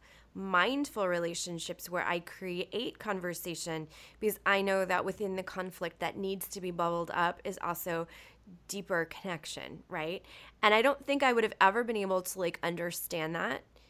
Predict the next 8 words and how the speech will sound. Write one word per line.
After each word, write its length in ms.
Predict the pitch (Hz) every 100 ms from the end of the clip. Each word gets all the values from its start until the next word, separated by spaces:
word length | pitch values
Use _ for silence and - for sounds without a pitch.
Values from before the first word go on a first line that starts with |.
| _ - _ _ _ _ _ _ -
previously. 800 | - 214 160 160 - - - - -
I 140 | 190
was 160 | 196 190
walking 300 | 185 180 196
around 280 | 175 165 165
with 240 | 165 -
my 340 | 170 160 160 165
wounds 720 | 175 175 170 165 160 156 -